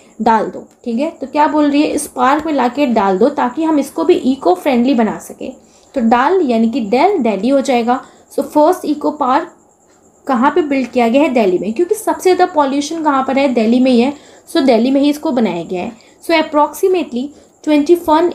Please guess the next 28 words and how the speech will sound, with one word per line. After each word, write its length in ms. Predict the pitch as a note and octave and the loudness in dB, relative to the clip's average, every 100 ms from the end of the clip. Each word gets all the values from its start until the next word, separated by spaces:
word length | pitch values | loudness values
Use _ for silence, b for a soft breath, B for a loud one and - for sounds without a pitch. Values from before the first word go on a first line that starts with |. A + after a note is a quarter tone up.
| C4+ | 0
acre 300 | B3+ B3 C4 B3+ | 2 2 0 0
would 160 | A#3+ A3 | -2 2
be 100 | B3 | 2
used 320 | A3 A#3+ D4 F4 | 2 0 0 -2
to 100 | E4+ | 0
create 340 | B3 A#3+ C4+ - | 2 2 2 0
India 360 | B3+ C4+ D#4 D#4+ | 0 4 2 2
का 80 | E4+ | 0
फर्स्ट 540 | E4+ C#4 D#4 F4+ - - _ _ | -2 0 0 0 -4 -20 _ _
ई 160 | C4+ E4 D#4 | 0 2 2
वेस्ट 360 | D4 D4 - | 0 0 -4
eco 240 | A#3 A3+ C4+ | -4 0 0
park 460 | C4+ G#3 C4 D4+ - | 2 0 0 -4 -4
in 180 | C#4+ D#4 - - - D4+ | -2 -2 -8 -20 -8 0
होलामी 520 | E4 E4+ D#4+ D#4+ F4+ D#4 | 2 4 4 2 -2 0
Kalan, 320 | A3+ G#3 C4 - | 0 0 -4 -4
a 40 | |
neighborhood 600 | A#3+ B3+ C#4+ D#4+ C4 A#3 | 0 0 0 0 2 2
of 100 | A#3 G#3 | 2 -2
Delhi। 280 | D#3 F#3+ A3+ B B B B - | -4 -6 -8 B B B B -10
Chief 200 | - D4+ | 2 2
minister 320 | D#4+ D#4+ E4+ D#4+ | 4 0 0 2
कौन 180 | D#4 | 4
है 80 | C#4+ | 4
Delhi 240 | C#4 B3 B3 | 2 0 -2
के? 140 | D#4+ | -6
Arvind 420 | - A3+ G#3 C4 | -2 -2 2 0
Kejriwal। 560 | A#3+ G#3+ G#3+ C4 C4+ E4 | 2 2 2 2 2 0